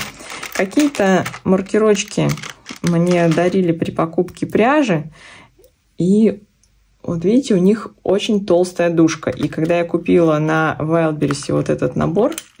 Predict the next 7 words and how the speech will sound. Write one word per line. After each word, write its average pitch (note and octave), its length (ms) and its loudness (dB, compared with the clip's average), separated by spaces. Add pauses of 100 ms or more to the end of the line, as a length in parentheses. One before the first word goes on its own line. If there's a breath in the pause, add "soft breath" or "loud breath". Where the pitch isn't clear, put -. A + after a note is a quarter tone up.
(100)
из D3 80 -12
своей D#3+ 300 -2
коробочки, D3+ 680 -4
давайте D3 380 -4
их C#3+ 140 -12
положим F#3+ 460 0
рядом. D3+ 480 -4